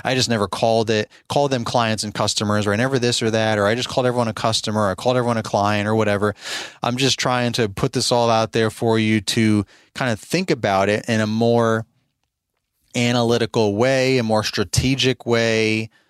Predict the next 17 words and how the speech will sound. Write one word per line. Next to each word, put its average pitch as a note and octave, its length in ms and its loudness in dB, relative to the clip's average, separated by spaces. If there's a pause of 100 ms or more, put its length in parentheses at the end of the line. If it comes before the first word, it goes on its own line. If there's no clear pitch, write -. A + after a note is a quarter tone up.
(200)
to C#3+ 140 0
maybe D3+ 260 2
help C#3+ 220 0
you C3+ 160 2
in C3 80 0
your A#2+ 100 0
business A2 500 0 (200)
going G#2 260 0
forward, F2+ 380 0
maybe G#2+ 220 0
to, G#2 240 0
you A2 80 0
know, F#2 320 -2 (140)
analyze, A#2 640 0 (240)
uh, F#2+ 260 0
the F2 100 -14
past C3 560 -2